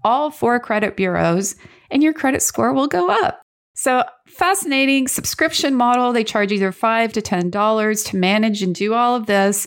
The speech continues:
They claim that members see an average increase of twenty-six points in their first month. They also revealed, uh, revenue figures, which is very uncommon, said that they launched this product last summer, late June, closed out the year with over two million dollars in A R R.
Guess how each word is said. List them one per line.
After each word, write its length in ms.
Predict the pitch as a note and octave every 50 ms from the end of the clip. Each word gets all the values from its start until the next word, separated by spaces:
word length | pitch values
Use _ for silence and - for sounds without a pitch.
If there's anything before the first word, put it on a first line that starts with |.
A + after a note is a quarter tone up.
| - _ -
They 220 | G3 F#3+ F#3 F#3 F3 -
claim 460 | - - - C4 C#4 C#4+ C#4 C#4+ C4+
that 100 | A#3+ G#3
members 320 | A3 A3 A3+ A3 A#3 A3
see 140 | - - G3+
an 80 | G3 G3+
average 400 | - G3+ G3+ F#3+ G3+ A3 G#3+ -
increase 380 | - G3+ G3 - F#3+ - -
of 80 | - -
twenty-six 540 | - - G#3 G3+ G#3+ G#3+ G#3 - G3 - -
points 300 | - - G3 F#3+ - -
in 60 | F#3
their 100 | E3+ D#3+
first 420 | - - G3 F#3+ F3 - - -
month. 440 | F3+ F3 E3+ E3+ F3+ G3 A#3+ C4+ - -
They 120 | - G3+ -
also 320 | - D3+ G3+ G#3 - C4+
revealed, 480 | B3 A#3+ A#3 G#3+ A3+ A3 G#3+ G3+ G3+ - -
uh, 160 | - F#3 - -
revenue 340 | G3+ A#3 C4 D4+ C#4 C#4 C#4+
figures, 460 | - - - A#3+ B3 A#3+ A#3+ A#3 A#3
which 180 | A3+ G#3+ - F#3+
is 200 | F#3 F#3 - - _ _ -
very 320 | G3+ F#3+ G3+ G3+ G#3 G#3+
uncommon, 680 | - - F#3 F#3 F3 - - - G#3+ A3 A3 A3 G#3+ A3
said 360 | - - - F#3+ F#3 F3 F3+
that 280 | F#3+ F3 E3 - - - - - - - -
they 100 | F#3 F3+
launched 340 | F#3+ G3+ G#3+ A#3 A3+ - -
this 120 | G#3+ -
product 420 | - - G#3 G3 G3 F#3 F#3+ -
last 280 | - - - - - -
summer, 340 | - G#3 G3+ G3+ G#3+ G#3+ G#3
late 260 | F#3+ F3+ F3+ - - -
June, 440 | - G3 G#3 G#3+ G#3+ A3+ A3+ A3+ - - - - - _ _ -
closed 260 | - - A#3+ B3 A#3+
out 140 | A#3+ G#3 F#3+ -
the 60 | F#3
year 260 | F3+ G3 G#3+ G#3+ G#3
with 140 | G3 F#3 -
over 220 | - F#3 F3+ F#3
two 240 | F#3 - - B3+ C4
million 240 | B3+ B3 A#3+ A#3 A3
dollars 400 | G#3+ G3 G3 G3 G3 G3 G3 F#3+
in 100 | F#3+ F#3
A 180 | - F#3 F3+
R 220 | F3 F3 F3 E3+ -
R. 460 | - G3+ G3+ G3+ G3+ G3+ G3+ G3+